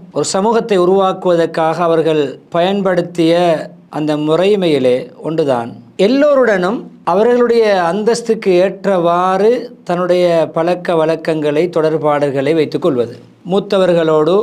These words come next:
அவர்களுக்கு ஏற்றவாறு, வாலிபர்களோடு வாலிப சுபாவத்தை அவர்களே அந்த மனதிலே பதித்தவர்களாக,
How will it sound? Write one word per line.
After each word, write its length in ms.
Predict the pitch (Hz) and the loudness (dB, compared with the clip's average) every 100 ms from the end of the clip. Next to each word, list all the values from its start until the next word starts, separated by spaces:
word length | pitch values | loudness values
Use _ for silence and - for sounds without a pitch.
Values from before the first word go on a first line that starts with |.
| - - - | -2 -16 -6
அவர்களுக்கு 680 | 151 170 185 180 180 170 175 | 0 2 2 2 0 0 -2
ஏற்றவாறு, 540 | 160 147 127 120 120 - - 151 | 0 0 0 0 -6 -16 -8 -2
வாலிபர்களோடு 1000 | 180 220 233 220 214 196 185 175 175 214 240 - - - | 0 2 2 2 2 2 2 2 2 2 0 -4 -18 -4
வாலிப 720 | 151 170 190 208 202 202 202 190 196 - | 0 2 2 0 0 0 0 0 -2 -4
சுபாவத்தை 680 | 185 185 175 175 175 175 180 202 202 - _ | -4 0 2 2 0 0 0 0 -2 -16 _
அவர்களே 640 | - 170 160 160 165 180 - - - | -2 2 2 2 2 0 -4 -16 -16
அந்த 440 | - 160 160 156 151 | -6 -4 2 2 2
மனதிலே 360 | 165 165 156 175 | 0 0 0 0
பதித்தவர்களாக, 720 | 165 151 151 131 123 117 | 0 0 0 0 -2 -6